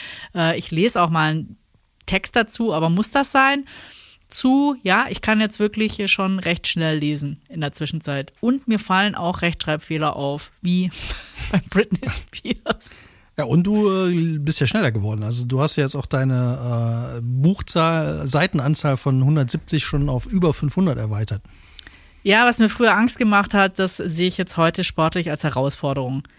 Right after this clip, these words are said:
Speaker 1: Ich bin ja die Woche sogar gefragt worden, „Wie viele Bücher schaffst du die Woche?“ Da habe ich gesagt, „Leute, ich habe ja auch noch was anderes zu tun, als nur zu lesen.“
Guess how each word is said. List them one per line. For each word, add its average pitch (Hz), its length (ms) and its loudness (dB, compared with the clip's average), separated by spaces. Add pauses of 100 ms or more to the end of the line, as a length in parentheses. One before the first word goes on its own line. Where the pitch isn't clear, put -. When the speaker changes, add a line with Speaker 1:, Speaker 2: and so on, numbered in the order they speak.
(100)
Speaker 1:
Ich - 120 -4
bin 254 120 4
ja 254 80 4
die 214 160 0
Woche 226 200 2
sogar 202 300 2
gefragt 190 500 0
worden, 185 260 2
„Wie - 80 -10
viele 208 180 -2
Bücher 226 260 -2
schaffst - 320 0
du 202 80 2
die 165 140 -4
Woche?“ 214 240 0
Da 180 60 2
habe 170 100 -4
ich - 60 -16
gesagt, 156 340 -2
„Leute, 151 240 0
ich - 200 -8
habe 160 200 -2
ja 147 80 -2
auch 156 120 -2
noch 156 120 -2
was 151 120 -2
anderes 220 380 -2
zu 190 120 -8
tun, 175 260 -6
als - 240 -10
nur 170 160 0
zu - 100 -4
lesen.“ 156 460 -2